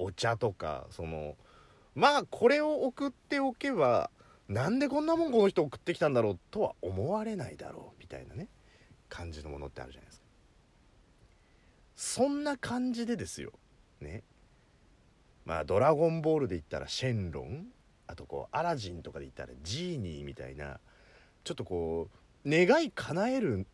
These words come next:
能力あります的な、あの、人が、この世の中にいたとするじゃないですか。もういたとしてくださいね。これ、いた、いないとなるとちょっと成立しない話だし、もうそこら辺がバカな話なんだけど。で、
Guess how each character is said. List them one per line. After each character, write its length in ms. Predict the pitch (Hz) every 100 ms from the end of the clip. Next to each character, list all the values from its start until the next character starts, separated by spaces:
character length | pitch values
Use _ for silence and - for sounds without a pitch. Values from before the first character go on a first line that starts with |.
| -
能 240 | 107 165 180
力 340 | 92 - 76 -
あ 100 | 104
り 100 | 123
ま 140 | 127
す 300 | - 117 110 -
的 220 | - 117 120
な、 280 | 113 113 - - - - - - - -
あ 80 | 104
の、 120 | 95
人 260 | 92 - 120
が、 260 | 85 69 - _ _ - _ -
こ 120 | - 120
の 80 |
世 80 | 113
の 60 | 113
中 180 | 92 76
に 160 | 73 -
い 100 | 120
た 120 | 143
と 100 | 151
す 120 | 143
る 100 | 143
じ 60 | 107
ゃ 40 |
な 80 | 76
い 20 |
で 60 | 64
す 100 | -
か。 60 |
も 100 | 78 -
う 60 |
い 60 | 170
た 140 | 247
と 100 | 254
し 100 | -
て 100 | 233
く 120 | 220
だ 100 | 202
さ 100 | 196
い 60 | 113
ね。 80 | 110
こ 100 | 95
れ、 100 | 95
い 80 | 160
た、 100 | 226
い 100 | 180
な 160 | 208 262
い 160 | 254 214
と 180 | 254
な 140 | 233 233
る 160 | 175
と 160 | 120 90
ち 80 | 101
ょ 40 |
っ 20 |
と 80 | 90
成 200 | - 220
立 220 | 202 -
し 80 | -
な 60 | 190
い 40 |
話 320 | - 170 165
だ 120 | 131 85
し、 180 | 71 - - 131
も 60 |
う 20 |
そ 100 | 117
こ 120 | 98 170
ら 60 |
辺 140 | 185 170
が 80 |
バ 140 | 131 143
カ 80 | 92
な 80 |
話 160 | 80 80
な 60 | 71
ん 40 |
だ 60 | -
け 80 |
ど。 260 | 87 92 - - - - - - - -
で、 280 | - 147 90